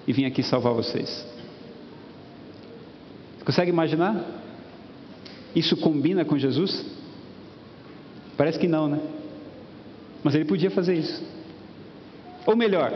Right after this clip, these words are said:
vamos imaginar Jesus exatamente como ele, como ele veio. Nasceu como criança, como bebezinho, e agora quando ele atinge ali os seus seis, sete anos de idade, ele tá brincando com os amiguinhos,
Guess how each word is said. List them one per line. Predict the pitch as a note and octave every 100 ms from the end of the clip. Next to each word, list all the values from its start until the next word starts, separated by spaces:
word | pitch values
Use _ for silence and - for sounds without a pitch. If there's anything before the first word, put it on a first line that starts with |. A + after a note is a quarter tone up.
| - - - - - -
vamos | E3+ A#3
imaginar | A#3 A3 G3+ G#3+
Jesus | G3+ F#3+ G3+
exatamente | F#3+ G3 A3 F#3+ F#3+ -
como | G3
ele, | G3 F#3+ - -
como | E3+ F3
ele | F3+
veio. | D3 B2+ G#2+ - - -
Nasceu | C3+ C3 - D#3 E3+ F3+
como | F3 C#3+ C3
criança, | C#3+ C3 E3 E3+ - - - - -
como | C3+
bebezinho, | C3 C3+ B2+ B2 B2+ E3+
e | F3+
agora | F3 G3+ G#3
quando | G#3
ele | G#3
atinge | F#3 - A3 F#3+
ali | G3
os | G3
seus | G3+ F#3 -
seis, | G#3 A3 G#3+
sete | G3+ F#3+ G3
anos | G3 F#3
de | E3+
idade, | E3 F3+ F3+
ele | F3
tá | F#3
brincando | F3+ F#3 F3+ F#3+ F#3
com | F#3+
os | F3
amiguinhos, | F3+ E3+ C#3+ G3 G3+ -